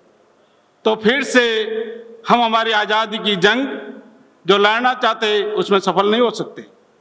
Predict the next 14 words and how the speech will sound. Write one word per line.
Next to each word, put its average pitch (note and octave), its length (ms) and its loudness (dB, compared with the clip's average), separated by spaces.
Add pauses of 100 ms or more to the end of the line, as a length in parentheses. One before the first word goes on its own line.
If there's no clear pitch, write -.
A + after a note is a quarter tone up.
(1120)
क्योंकि G#3+ 240 2
दुनिया A#3 360 2
में A#3+ 160 -4
कोई A#3+ 300 2
भी B3+ 160 -2
संगठन A3+ 500 2 (440)
बिना A#3 180 4
अनुशासन A#3+ 760 0
के G#3+ 400 -4
ज़्यादा G3+ 300 2
दिन G#3 220 0
जिंदा G3 320 4
नहीं F3+ 220 0
रहा। C#3 140 0